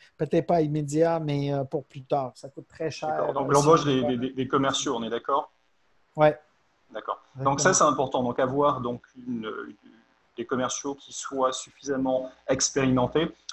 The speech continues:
Speaker 2: pour représenter la, la compagnie et le service de façon, euh,
Speaker 1: Oui,
Speaker 2: de
Speaker 1: mais
Speaker 2: façon
Speaker 1: en même temps, ça dépend. Ils ne sont pas obligés d'être nécessairement expérimentés. C'est des gens qui, qui vont démontrer que, qu'ils ont vraiment une attitude, euh,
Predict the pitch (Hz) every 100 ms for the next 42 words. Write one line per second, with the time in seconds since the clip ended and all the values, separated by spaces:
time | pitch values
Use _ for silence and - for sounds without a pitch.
0 | - - 123 131 139 127 123 135 120 107
1 | 110 110 123 123 123 127 113 113 117 120
2 | 151 - 120 - 110 - 117 208 277 339
3 | 381 381 320 254 233 214 - 214 226 240
4 | 339 403 427 - _ _ - 185 180 220
5 | 349 370 240 147 - 196 185 269 320 254
6 | 240 311 214 180 185 - 190 202 190 196
7 | 185 - 165 175 196 208 320 302 175 151
8 | 156 151 214 240 196 160 - - _ -
9 | 165 170 165 185 196 185 175 - 247 190
10 | 180 160 147 165 160 170 196 220 202 170
11 | 165 156 170 147 - 240 180 160 147 143
12 | 135